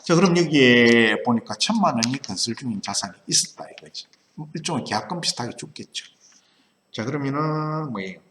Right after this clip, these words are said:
건설 중인 자산하고 또 이번에 우리가 얼마를 줬냐면 이천만 원을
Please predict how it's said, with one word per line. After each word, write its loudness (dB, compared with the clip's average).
건설 -4
중인 -4
자산하고 -4
또 -8
이번에 -8
우리가 -14
얼마를 -8
줬냐면 -6
이천만 -4
원을 -8